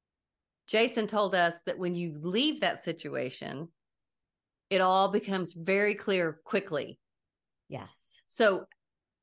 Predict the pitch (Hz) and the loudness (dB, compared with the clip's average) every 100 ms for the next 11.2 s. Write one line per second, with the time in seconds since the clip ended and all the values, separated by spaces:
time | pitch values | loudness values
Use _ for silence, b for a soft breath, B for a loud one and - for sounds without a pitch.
0 | _ _ _ _ _ _ - 277 311 339 | _ _ _ _ _ _ -2 2 4 2
1 | 330 320 302 320 330 294 185 139 101 - | 2 2 2 2 2 2 2 0 -2 -2
2 | 175 196 247 240 262 339 440 466 453 - | 0 2 2 2 2 2 2 2 0 -6
3 | _ _ _ _ 262 262 349 339 330 277 | _ _ _ _ -4 2 4 4 2 0
4 | 269 - 233 226 330 339 254 269 294 302 | -4 0 2 4 2 2 0 2 -4 -2
5 | 214 214 311 370 151 165 156 151 170 190 | -2 0 -2 -6 -2 0 0 0 0 -2
6 | 254 160 - 170 175 175 160 143 139 139 | -4 -8 -2 0 0 -2 -4 -2 -4 -6
7 | 143 143 - 160 151 147 147 139 139 113 | -8 -10 -8 -8 -8 -8 -8 -6 -8 -10
8 | 107 - - - 240 381 277 190 208 196 | -12 -14 -14 -8 -4 -2 0 2 0 0
9 | 208 349 254 208 220 202 196 - 208 220 | -2 0 -2 -2 -2 0 0 2 4 6
10 | 220 185 - 190 185 165 143 180 180 151 | 4 0 0 -2 0 -2 -2 0 2 0
11 | - 135 | -2 -12